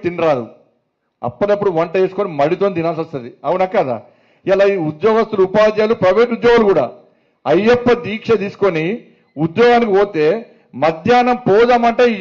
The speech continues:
ఎవరు ఎప్పుడు తనిఖీ చేస్తారో, ఎప్పుడు సస్పెండ్ చేస్తారో ఒక భయానక వాతావరణంలో ఉద్యోగస్తులు, అయ్యప్ప దీక్ష చేసుకున్న ఉద్యోగస్తులు భయపడే పరిస్థితి ఇవాళ తెలంగాణ రాష్ట్రంలో ఉంది.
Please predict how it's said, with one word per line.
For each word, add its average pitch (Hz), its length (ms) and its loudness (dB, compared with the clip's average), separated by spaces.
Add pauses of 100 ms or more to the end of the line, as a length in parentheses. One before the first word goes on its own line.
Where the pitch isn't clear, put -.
ఎవరు 220 300 0
ఎప్పుడు 233 240 -2
తనిఖీ 220 300 -4
చేస్తారో, 233 280 0 (120)
ఎప్పుడు 247 280 -6
సస్పెండ్ 226 360 -4
చేస్తారో 233 300 2 (380)
ఒక - 120 -4 (140)
భయానక 240 480 2 (260)
వాతావరణంలో 214 640 2 (200)
ఉద్యోగస్తులు, 220 560 0 (100)
అయ్యప్ప 214 280 2 (100)
దీక్ష 208 160 -8
చేసుకున్న 196 320 -4
ఉద్యోగస్తులు 208 400 0 (460)
భయపడే 226 380 2 (100)
పరిస్థితి 202 280 -4
ఇవాళ 202 180 -2
తెలంగాణ 175 320 -4
రాష్ట్రంలో 143 340 -6
ఉంది. 95 140 -18